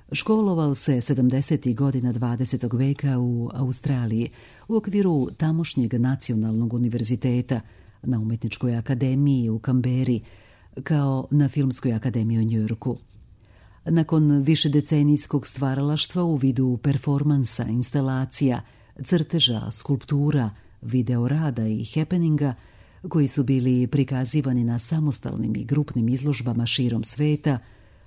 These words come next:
a sa ciljem da se suprotstavi krizi u kojoj se nalazi međunarodna umetnička scena usled prekomerne komercijalizacije, osmislio je i sopstvenim sredstvima pre desetak godina sagradio veliki arhitektonski objekat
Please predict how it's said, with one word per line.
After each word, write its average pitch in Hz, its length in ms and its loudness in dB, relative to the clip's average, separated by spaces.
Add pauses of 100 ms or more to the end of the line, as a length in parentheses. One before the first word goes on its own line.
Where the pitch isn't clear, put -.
a 135 120 -4
sa - 140 -2
ciljem 123 480 0
da 139 120 -2
se 113 300 0
suprotstavi 147 720 0
krizi 143 540 0
u 113 180 -2
kojoj 110 260 0
se 131 160 0
nalazi 120 420 0
međunarodna 131 680 0
umetnička 117 540 -2
scena 147 480 0 (480)
usled 123 520 -2
prekomerne 117 640 0
komercijalizacije, 120 1200 0 (840)
osmislio 196 640 2
je 127 320 2 (200)
i 180 80 0
sopstvenim 123 680 0
sredstvima 156 640 0
pre 113 380 0
desetak 117 460 0
godina 156 380 2
sagradio 147 640 0 (280)
veliki 156 560 0
arhitektonski 127 880 -2
objekat 127 500 -2